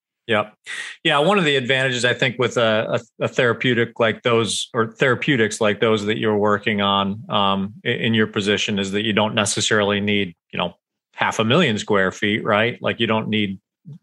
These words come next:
s-, seer, you know, ch-, chains of great big giant, you know, two thousand liter bioreactors and so on and so forth. Um, so now you have this twenty-five thousand square foot G M P facility. Um, what's in it?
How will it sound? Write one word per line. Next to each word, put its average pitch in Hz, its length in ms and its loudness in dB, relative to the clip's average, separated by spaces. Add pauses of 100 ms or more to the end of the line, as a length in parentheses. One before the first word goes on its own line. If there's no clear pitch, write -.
(120)
s-, - 200 -4
seer, 139 340 2
you 131 140 0
know, 101 200 2
ch-, - 220 -10
chains 135 460 2
of 104 160 0
great 117 260 0
big 110 200 0
giant, 104 600 0
you 107 100 -4
know, 95 100 -2
two 110 180 -2
thousand 98 360 2
liter 92 260 -2
bioreactors 98 840 0
and 92 80 -8
so 101 140 0
on 95 100 0
and 92 100 -6
so 120 140 2
forth. - 320 -8 (600)
Um, 101 340 0
so 123 160 0
now 135 260 2
you 117 200 2
have 123 340 2
this 113 180 -2
twenty-five 110 580 0
thousand 117 360 0
square 110 280 0
foot 107 400 -2
G 113 180 0
M 107 160 0
P 107 360 0 (460)
facility. 110 800 2 (340)
Um, 101 480 0 (200)
what's 147 360 0
in 139 120 2
it? - 160 -2